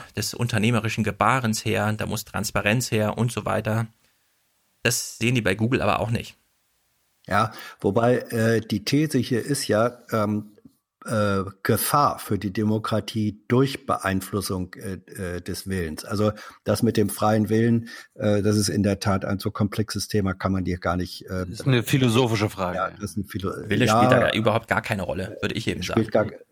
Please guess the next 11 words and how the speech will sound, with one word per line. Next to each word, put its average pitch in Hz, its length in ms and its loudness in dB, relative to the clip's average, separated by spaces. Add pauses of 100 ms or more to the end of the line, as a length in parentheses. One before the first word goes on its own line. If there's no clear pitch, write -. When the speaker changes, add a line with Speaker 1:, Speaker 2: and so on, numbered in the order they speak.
(100)
Speaker 2:
nein, 107 280 2
spielt, - 560 -2
spielt - 320 -2
da 98 140 4
eine 98 220 0
untergeordnete 104 840 0
Rolle. 92 340 -2 (420)
Ähm, 104 400 2 (200)
aber 110 380 4 (200)
dass 113 240 0
die 104 340 0